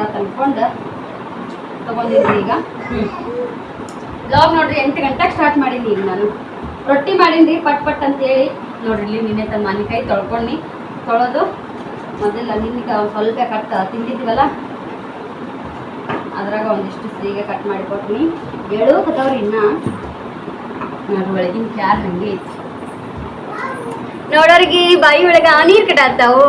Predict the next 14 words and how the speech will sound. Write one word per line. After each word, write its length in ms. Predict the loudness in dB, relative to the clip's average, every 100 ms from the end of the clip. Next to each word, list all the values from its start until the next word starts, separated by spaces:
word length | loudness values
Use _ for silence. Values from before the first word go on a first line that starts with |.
| 6
ನಂಗ್ 180 | 4 6
ಗೊತ್ತು. 400 | 6 4 2 2 2 0 0 -2 -4 -6 -8 -12 -12 -12 -12 -12 -14 -14 -14 -12 -12 -12 -12 -10 -10 -10 -6
ಸೀಸನ್ 420 | 0 2 4 4 6
ಅಲ್ಲಲ್ರಿ 400 | 4 4 2 0 0
ಇದು 100 | 0
ಬರೋ 180 | 0 0 0 0
ಸೀಸನ್. 420 | 0 2 0 -2 -6 -8 -10 -12 -10 -10 -10 -10 -10 -10
ಈ 80 | -2
ಟೈಮ್ದಾಗ 380 | 0 0 0 -2 -2
ಮತ್ತ್ 140 | -4
ಸಿಗ್ತಾವ 320 | -8 -6 -4 -4
ಅಂದ್ರ 180 | -4 -4 -8 -10 -10 -10 -10 -12 -12 -12 -10 -10 -10 -12 -12 -12 -12 -10 -10 -10 -10 -10 -10 -8 -2
ಒಂದ್ 160 | -2
ಈಟ 300 | -2 -4 2